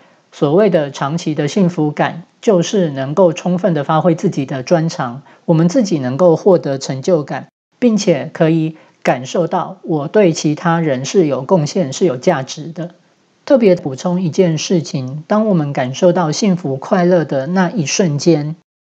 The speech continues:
请特别全身心投入的去感受它，放大那样子的感觉。如果你懂得N L P的心锚的话，也可以为自己设定一个幸福快乐的心锚，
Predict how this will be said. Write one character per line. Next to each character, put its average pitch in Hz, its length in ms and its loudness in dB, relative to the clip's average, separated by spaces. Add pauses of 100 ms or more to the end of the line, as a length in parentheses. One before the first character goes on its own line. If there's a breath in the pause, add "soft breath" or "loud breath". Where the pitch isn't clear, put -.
(380)
请 147 460 0
特 214 260 4
别 151 480 -4
全 165 300 0
身 208 260 0
心 196 340 -2
投 151 240 -2
入 175 220 4
的 147 240 -4
去 143 340 -2 (300 loud breath)
感 135 220 0
受 170 240 2
它， 156 360 -6 (840)
放 196 360 -2
大 165 280 -4
那 165 120 -8
样 165 200 0
子 139 160 -4
的 139 100 -2
感 131 240 -2
觉。 131 300 -4 (340)
如 240 160 2
果 190 460 2 (140)
你 170 200 0
懂 156 300 0
得 139 300 -8 (100)
N 190 180 2
L 156 200 4
P 170 260 0
的 151 200 -2
心 196 280 2
锚 139 220 0
的 135 160 -2
话， 165 300 -4 (200 soft breath)
也 143 160 -2
可 190 180 2
以 196 160 4
为 180 240 6
自 175 200 -2
己 139 200 -4
设 180 240 2
定 180 220 2
一 156 100 -4
个 156 140 0
幸 175 220 0
福 147 160 -4
快 160 260 0
乐 165 160 2
的 143 140 -4
心 160 240 2
锚， 139 240 -4